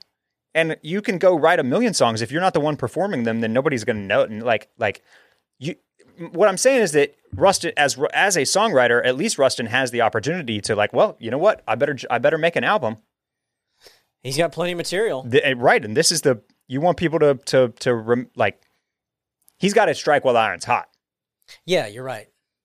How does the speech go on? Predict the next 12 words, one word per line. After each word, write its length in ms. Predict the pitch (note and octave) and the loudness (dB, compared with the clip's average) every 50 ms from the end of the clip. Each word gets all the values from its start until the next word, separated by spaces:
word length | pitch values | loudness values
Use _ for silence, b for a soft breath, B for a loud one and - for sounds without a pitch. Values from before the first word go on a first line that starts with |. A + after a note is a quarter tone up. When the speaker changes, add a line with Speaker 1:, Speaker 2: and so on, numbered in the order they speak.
| _ _ _ _ _ _ | _ _ _ _ _ _
Speaker 1:
If 140 | - A2+ - | -12 -10 -6
he, 120 | - C3+ B2+ A#2+ - | -4 -2 -2 -2 -4
if 140 | C3+ - - | -6 -6 -6
he 100 | C3 C3 | -6 -4
wants 300 | A#2 A#2 B2+ B2+ - - | 0 0 0 0 -2 -4
to 80 | - - | -8 -6
parlay 500 | - C3 A#2+ A2 G#2+ G#2+ A2 A2 G#2 F#2 | 0 0 0 2 2 2 2 2 0 0
his 140 | G#2 F#2+ - | -2 -4 -4
songwriting 560 | - - - C3 B2+ B2+ A2+ G#2+ G2+ G2+ F2+ | -4 -2 0 0 0 2 2 0 0 -2 -4
career 420 | - - G2+ G2 G2 G2 F#2 F#2+ | -10 -8 -4 -2 -2 -2 -2 -4
into 360 | F2+ F2 E2+ - A2 F#2+ F#2 F2 | -6 -8 -10 -10 -10 -8 -4 -4
a 260 | E2+ E2+ E2 E2+ - | -4 -4 -6 -8 -14